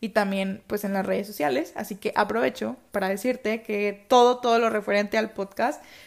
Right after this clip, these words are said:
eh, está en las redes de Echen las Redes. Puedes seguirlo, seguirnos en Instagram, en Facebook, en Twitter y en YouTube.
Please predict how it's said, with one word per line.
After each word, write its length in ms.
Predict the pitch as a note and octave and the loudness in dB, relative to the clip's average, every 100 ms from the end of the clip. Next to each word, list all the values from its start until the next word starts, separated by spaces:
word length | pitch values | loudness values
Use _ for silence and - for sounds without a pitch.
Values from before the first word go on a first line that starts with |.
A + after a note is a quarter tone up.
| _ - | _ -4
eh, 360 | G3+ G3+ G#3 - | 0 2 2 0
está 460 | G#3 - G#3 G#3 - | -2 2 2 2 -2
en 200 | A3+ A#3 | -2 0
las 160 | A3+ | 0
redes 440 | G#3+ G#3 G#3 G#3 G3+ | 2 2 0 -2 -2
de 340 | G#3 - - | -2 -2 -6
Echen 380 | G#3 G3+ - G#3+ | -6 -4 -4 -2
las 120 | G#3 | -2
Redes. 440 | G#3 G#3+ D4+ F#4+ - - | 0 0 0 -4 -12 -2
Puedes 320 | G#3 G#3 G#3 | 2 2 2
seguirlo, 880 | G#3 G#3 G3+ G3 G#3+ G#3 F#3+ F#3+ G3+ | -2 -2 -2 -6 -8 -6 -4 -6 -6
seguirnos 460 | G#3 G3 F#3+ G3+ | -8 -6 -6 -6
en 180 | G3 G3 | -4 -4
Instagram, 640 | G#3+ A3+ A#3+ B3 C4 C4 - | -4 -4 -2 0 0 -2 -6
en 220 | G#3+ G3 | -8 -6
Facebook, 680 | A3+ A#3 A3+ A#3+ C4 - - _ | -4 -6 -6 -6 -8 -8 -20 _
en 580 | G3 G3 F#3+ G3 G3 G3 _ _ _ _ _ _ | -10 -8 -8 -8 -8 -12 _ _ _ _ _ _
Twitter 420 | A3 A3+ C#4 D4 - | -10 -6 -6 -8 -6
y 120 | G#3+ | -6
en 80 | G#3 | -6
YouTube. 320 | G#3 D#4+ | -6 -6